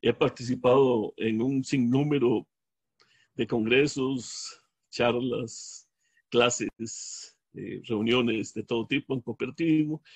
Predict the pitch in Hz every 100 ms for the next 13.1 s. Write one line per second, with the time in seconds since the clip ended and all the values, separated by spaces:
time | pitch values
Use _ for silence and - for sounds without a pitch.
0 | - - - - 120 147 160 175 - 135
1 | - - - _ _ _ _ _ _ -
2 | 127 135 135 170 143 107 123 127 131 127
3 | 123 120 120 - _ _ _ 120 123 117
4 | 110 110 110 101 104 107 113 110 80 -
5 | - - _ _ _ _ _ _ _ _
6 | _ _ _ _ _ _ _ _ _ _
7 | _ _ _ _ _ _ _ _ _ _
8 | _ - 147 151 143 165 190 190 - 170
9 | 170 214 226 - 135 107 131 180 - 196
10 | 139 110 117 - 131 110 120 - 107 -
11 | 101 135 139 123 120 120 117 127 135 120
12 | 107 104 113 117 95 - 139 160 185 170
13 | 156